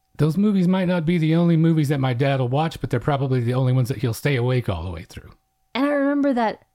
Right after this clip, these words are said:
Speaker 2: Married with Children joke about always trying to catch Hondo on T V. So we've given a lot of interesting titles to go explore, but what essential elements do you insist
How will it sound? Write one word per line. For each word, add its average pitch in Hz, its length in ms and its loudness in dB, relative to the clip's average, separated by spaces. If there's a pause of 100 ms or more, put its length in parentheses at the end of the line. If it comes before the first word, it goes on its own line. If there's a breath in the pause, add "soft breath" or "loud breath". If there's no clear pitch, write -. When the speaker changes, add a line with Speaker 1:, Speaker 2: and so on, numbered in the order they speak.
(160)
Speaker 2:
Married 240 360 2
with 214 140 0
Children 226 420 0
joke 226 300 0
about 185 300 -2
always 220 260 0
trying 208 220 -2
to 202 80 -2
catch - 400 -6
Hondo 196 580 0
on 165 220 -4
T 170 240 -6
V. 151 380 -10 (640)
So 240 180 0
we've 214 160 2
given 233 240 0
a 330 100 -2
lot 302 300 -2
of 269 120 -4
interesting 294 600 -4
titles 294 480 -2
to - 120 -6
go 240 220 -2
explore, 254 540 -4
but 202 240 -8
what 277 400 -4
essential 330 580 -8 (100)
elements 185 600 -2 (120)
do 214 80 -10
you 220 760 0
insist 180 760 -8